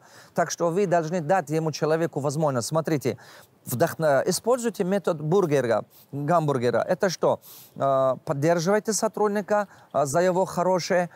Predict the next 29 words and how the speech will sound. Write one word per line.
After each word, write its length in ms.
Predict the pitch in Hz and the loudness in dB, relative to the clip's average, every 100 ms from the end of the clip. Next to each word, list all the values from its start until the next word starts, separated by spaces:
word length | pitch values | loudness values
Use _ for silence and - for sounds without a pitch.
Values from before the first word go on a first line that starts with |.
| - | -10
а 100 | - | -6
потом 320 | 147 180 220 196 | -4 -2 -2 0
говорите 400 | 185 180 196 - | 2 2 0 -2
то, 100 | 196 | -2
что 160 | 175 185 | 0 0
у 60 | |
него 200 | 175 170 | 2 2
не 140 | 156 156 | 2 0
получается, 800 | 170 180 151 202 208 - 220 214 - - - | 0 0 2 4 4 2 -4 -4 -14 -12 -4
а 100 | 151 | -2
потом 420 | 185 180 233 202 _ - | -2 0 -2 -2 _ -10
опять 360 | - - 214 180 | -6 0 2 2
говорите, 440 | 170 170 196 - | 2 2 0 2
если 240 | 185 165 185 | -2 0 -2
это 240 | 175 165 | 0 0
изменит, 500 | 156 165 214 226 165 - _ - | 0 -2 -2 -2 -4 -6 _ -4
э, 320 | 131 139 135 | -2 0 0
если 280 | 139 175 185 | 0 -2 -2
это 140 | 185 180 | -2 -2
улучшит, 580 | 175 190 233 - 147 - | 0 0 0 0 -4 -4
какой 320 | - 165 202 | -8 -2 0
результат 440 | 165 139 151 170 147 | 0 0 -2 -2 -2
было 280 | 139 135 113 | 0 0 0
бы 100 | 117 | -2
и 80 | |
так 220 | 117 139 131 | -2 -4 0
далее. 320 | 123 113 107 - _ | 0 0 -6 -14 _
То 120 | - | 0
есть 160 | 151 | 0